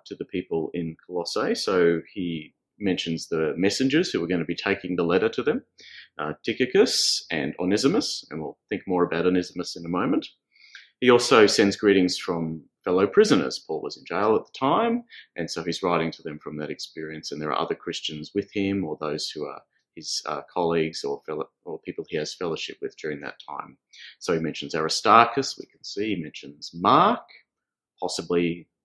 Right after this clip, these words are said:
the Mark who wrote the Gospel of Mark, not sure. Uh, he mentions a man named Jesus, who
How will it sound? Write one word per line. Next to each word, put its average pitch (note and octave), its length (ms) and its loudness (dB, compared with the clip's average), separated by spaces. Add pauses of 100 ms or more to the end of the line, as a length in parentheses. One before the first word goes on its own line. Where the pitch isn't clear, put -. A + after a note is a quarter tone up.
(240)
the E2+ 100 -18
Mark E2+ 360 0
who F2 80 -6
wrote F#2 200 -2
the G2+ 60 -6
Gospel F2+ 460 -6
of - 80 -12
Mark, A2+ 260 -12
not - 180 -16
sure. - 400 -6 (600)
Uh, F2 420 2
he A2 60 -4
mentions F#2 440 0
a F2 40 -10
man E2+ 180 -4
named D#2+ 180 -10
Jesus, A2 640 0
who D#2 200 -10